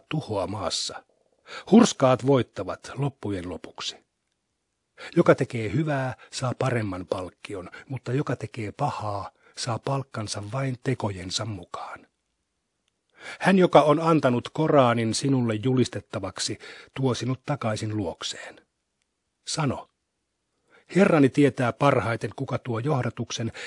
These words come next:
ja kuka kulkee eksyksissä. Et sinä osannut toivoakaan, että sinulle annettaisiin kirja. Se oli vain Herrasi armo. Älä siis auta uskottomia.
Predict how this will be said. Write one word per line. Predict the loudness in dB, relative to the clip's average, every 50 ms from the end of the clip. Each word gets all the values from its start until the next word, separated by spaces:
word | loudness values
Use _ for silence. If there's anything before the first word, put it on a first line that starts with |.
| -10 -4 -4
ja | -2
kuka | -2 -2 -2 -2 -2 -4
kulkee | -2 -4 -6 -6 -4 -6 -6 -6 -4 -4 -6
eksyksissä. | -6 -6 -8 -10 -10 -10 -10 -8 -8 -8 -8 -8 -10 -14 -18 _ _ _ _ _ _ _ _ _ _ _ _ _ _ _ _ _ _ -20 -10 0
Et | 2 2 6
sinä | 8 8 10 10
osannut | 10 8 8 6 6 4 2 _
toivoakaan, | 2 4 4 4 4 2 0 -2 _ -4 -4 -4 -4
että | -4 -4 -4
sinulle | -2 -2 -2 -2 -2 0
annettaisiin | 2 2 2 2 0 -2 -4 _ -8 -6 -6 -6 -4 -4 -4 -4 -4
kirja. | -2 0 0 2 2 0 -2 -4 -6 -8 -10 -14 _ _ _ _ _ _ -8 -2
Se | 4 6
oli | 6 6 6 6
vain | 6 6 6 6
Herrasi | 6 6 6 6 6 2 0 0 -4 -4
armo. | -4 -4 -4 -6 -8 -12 -12 -14 -16 _ _ _ _ _ _ _ _ _ _ _ _ _ _ _ _ 0 6
Älä | 8 8 10
siis | 10 8 8 6
auta | 6 6 6 6 4 2
uskottomia. | 0 0 -2 -2 -4 -8 -12 _ -10 -10 -10 -10 -14 -18 -18 -18